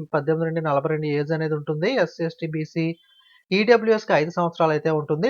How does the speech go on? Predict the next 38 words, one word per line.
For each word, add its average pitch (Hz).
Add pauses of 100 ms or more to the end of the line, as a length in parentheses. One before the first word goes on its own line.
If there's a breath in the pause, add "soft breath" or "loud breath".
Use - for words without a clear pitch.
(100)
డ్యూటీస్ 202
ఏమేమి 185
ఉంటాయని 180
చెప్పి 165
ఇక్కడ 165
క్లియర్గా 165 (120)
ఇవ్వడం 156
అయితే 165 (100)
జరిగింది. 156 (140)
So -
ఎవరైనా 156
ఇంట్రెస్ట్ 185
ఉన్న 170
వాళ్ళు 170
ఒకసారి 160
డ్యూటీస్ 160
అనేవి 156
చెక్ 139
చేసుకుని 170 (640 soft breath)
మీరు 196
అప్లై 190
చేయాలనుకుంటే 180
అప్లికేషన్‌తో 170
పాటుగా 160
టెన్త్ 160
మార్క్ 160
లిస్ట్ 160
కానీ, 160 (100)
క్యాస్ట్ 147
సర్టిఫికేట్ 151
కానీ, 151 (220)
అలాగే 175 (140)
ఏడు 165
నుండి 185
పదో, 160 (180)
నాలుగు 160
నుండి 185
పదో 160